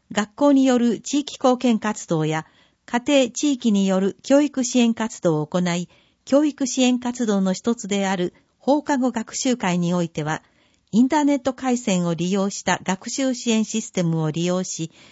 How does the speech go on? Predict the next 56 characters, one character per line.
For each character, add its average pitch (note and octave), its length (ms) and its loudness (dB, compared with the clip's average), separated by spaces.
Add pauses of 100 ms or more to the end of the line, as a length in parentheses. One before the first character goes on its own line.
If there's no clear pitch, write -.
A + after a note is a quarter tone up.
(200)
生 C#4 260 2
徒 A#3 140 -2
の A3 240 2
学 F#3 260 -6
力 B3+ 300 -2
向 G#3 260 0
上 G3+ 220 0
を G3 40 -2
図 - 60 -16 (160)
っ C#3+ 80 -10
て - 140 -10
い C3+ 100 -6
ま C#3 160 -6
す。 - 160 -14 (960)
用 G3+ 160 0
語 F#3 120 0
の E3 100 -4
解 D3 160 -8
説 - 260 -12
で D3+ 140 -10
し - 80 -10
た。 - 180 -10 (1000)
答 A#3+ 120 4
弁 F3+ 200 -2
で F3 140 -2
す。 - 180 -12 (720)
学 G#3 240 -4
習 D4+ 240 0
支 - 160 -6
援 C4+ 140 4
シ B3 180 -6
ス - 100 -10
テ A3 120 0
ム D#3+ 180 2
を C#3+ 60 -4
活 G3 320 -4
用 F#3+ 180 2
し、 - 260 -8 (360)
学 G3 180 -4
校 D#4 200 0
外 B3+ 200 2
で A#3 80 0
も G#3+ 240 0
学 G3+ 280 -6
習 C#4+ 200 -2
で C4 140 0
き C4 120 -6
る B3 120 0
よ A3+ 140 2
う G3 40 0
に F#3+ 100 0
す - 140 -6
る G#3+ 100 -2
こ G3+ 140 -6
と G3 140 -2
は、 F3 180 -2